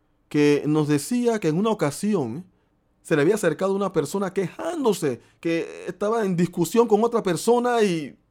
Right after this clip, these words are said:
defendiendo su propia posición, que era inocente, no tenía culpa en la situación. Y el ministro le dice, "Mira,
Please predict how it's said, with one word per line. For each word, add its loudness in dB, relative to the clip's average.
defendiendo 2
su 2
propia 4
posición, -2
que -12
era 2
inocente, 0
no -2
tenía 6
culpa 4
en 4
la 2
situación. -2
Y -4
el 0
ministro 0
le 0
dice, -2
"Mira, -8